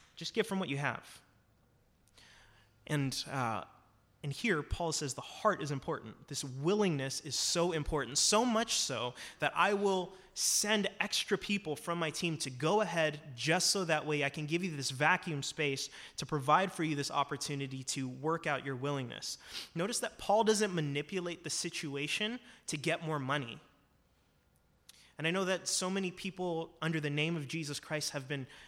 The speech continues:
guilty and realizing that they've manipulated situations for the bottom line of receiving the gift. And I want to get, I want to kind of borrow from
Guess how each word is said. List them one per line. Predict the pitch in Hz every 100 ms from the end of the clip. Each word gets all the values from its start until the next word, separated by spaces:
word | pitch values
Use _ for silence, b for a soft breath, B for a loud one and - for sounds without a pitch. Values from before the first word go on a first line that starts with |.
| B
guilty | 127 160 180 - 135
and | 131 135
realizing | 165 175 165 143 139 131 139 135
that | 131
they've | 139 127
manipulated | 139 147 165 180 160 147 135
situations | - 147 147 139 147 - 131 127 - B B B B B
for | - 156 170 202
the | 165
bottom | 147 143 151 131
line | 123 117 - - - _ _ _ _
of | 135
receiving | 143 143 - 185 180 151
the | 131
gift. | 127 123 - - - _ _ _ _ _ _ _ _ _ _ _ _ - B B B
And |
I | 147
want | 180
to |
get, | 165 208 170 -
I | -
want | 160 196 202
to | - 185
kind | - 196
of | 147 - - _ b -
borrow | 151 170 202 180
from | - 147 135 131